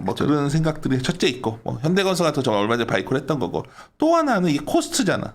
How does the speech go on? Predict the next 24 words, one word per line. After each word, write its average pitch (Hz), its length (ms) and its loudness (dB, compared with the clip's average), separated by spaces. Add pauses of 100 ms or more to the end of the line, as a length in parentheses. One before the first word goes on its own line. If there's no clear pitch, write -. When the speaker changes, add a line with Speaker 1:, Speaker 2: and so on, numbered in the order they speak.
Speaker 2:
네. 90 340 0 (720)
Speaker 1:
이 156 140 0
코스트 302 520 0
쪽에 196 340 2
영향을 147 340 2
줄까? - 440 -2 (240)
뭐 120 100 2
이런 123 200 2
고민들. 107 520 0 (220)
Speaker 2:
일단 127 480 -2
첫 - 200 -6
번째로는 131 960 2
사실 147 280 -2
사우디한테 160 540 2
정말 98 300 0
좋죠. 80 400 -6 (360)
일단 90 140 2
Speaker 1:
사우디 131 340 4
Speaker 2:
유가가 120 200 6
Speaker 1:
좋네. 92 200 -2
Speaker 2:
그쵸. 107 220 0
Speaker 1:
어. 107 100 4
Speaker 2:
사우-, 143 360 2
유가가 131 680 2